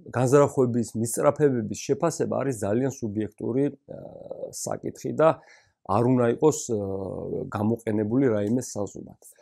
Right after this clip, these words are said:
ობიექტური საზომი არის ხელისუფლებ-, ხელისუფალთა რეალური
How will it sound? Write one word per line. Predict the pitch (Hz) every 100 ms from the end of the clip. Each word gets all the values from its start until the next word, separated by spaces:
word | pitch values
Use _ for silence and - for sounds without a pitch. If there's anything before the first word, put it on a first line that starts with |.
| _
ობიექტური | - 214 202 196 190 131 113
საზომი | - 147 143 127 95 98
არის | 107 160 190 - - _ _ -
ხელისუფლებ-, | - 151 160 - 165 160 156 127 - _ _ _ _ _ -
ხელისუფალთა | - 135 143 143 165 - 123 120 - 95
რეალური | 117 135 143 127 113 107